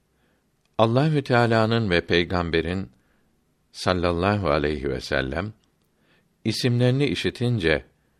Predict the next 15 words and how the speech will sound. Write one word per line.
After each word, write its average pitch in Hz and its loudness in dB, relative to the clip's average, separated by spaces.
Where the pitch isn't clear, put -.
Celle 107 2
Celalüh 92 2
ve 95 0
sallallahu 104 0
aleyhi 92 0
ve 80 0
sellem 92 -2
demek 95 -2
bozar. 60 -4
İsimlerini 135 2
namaz 104 2
dışında 87 -2
söyleyince, 101 0
işitince, 98 -2
yazınca 101 2